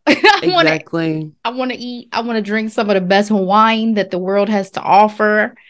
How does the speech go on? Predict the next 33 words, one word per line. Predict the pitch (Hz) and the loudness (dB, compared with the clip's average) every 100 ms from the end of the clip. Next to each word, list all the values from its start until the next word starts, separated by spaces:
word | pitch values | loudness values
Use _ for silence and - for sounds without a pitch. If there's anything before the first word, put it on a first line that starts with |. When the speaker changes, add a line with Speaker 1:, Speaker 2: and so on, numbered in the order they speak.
| - - | -16 -8
Speaker 2:
Absolutely. | 165 160 - 165 165 147 156 | -6 -8 -10 -6 -6 -4 -2
Speaker 1:
And | 156 | 2
I | 190 | 2
wanna | 202 196 | 2 0
live | 196 190 | -2 0
my | 180 | 0
best | 175 175 170 | 2 0 -2
life. | 180 165 160 - | 0 -2 -2 -4
But | 202 226 156 - - - _ _ _ | 2 2 2 -6 -14 -16 _ _ _
Bali | 165 160 254 240 180 156 156 _ _ | 0 4 4 4 2 -4 -10 _ _
is | 202 180 | -6 -4
really | 180 175 | -2 -2
high | 170 165 | 0 0
on | 156 | 0
my | 156 | -4
list | 160 - | -6 -6
as | 160 | -2
well. | 175 | 2
I | 175 | 2
was | 170 | 2
actually | 175 - 185 | -2 -4 -8
gonna | 165 165 | -6 -2
take | 185 | -2
a | 160 | -2
trip | - 226 220 | -2 -2 -2
to | 175 | -4
Bali | 156 156 156 165 | 0 2 0 -4
this | 156 151 | -6 -6
summer | - 214 185 151 147 | 0 2 2 -2 -4
that | 147 | -2
I | 156 | 0
have | 151 - | -2 -4
put | 185 156 | -2 -2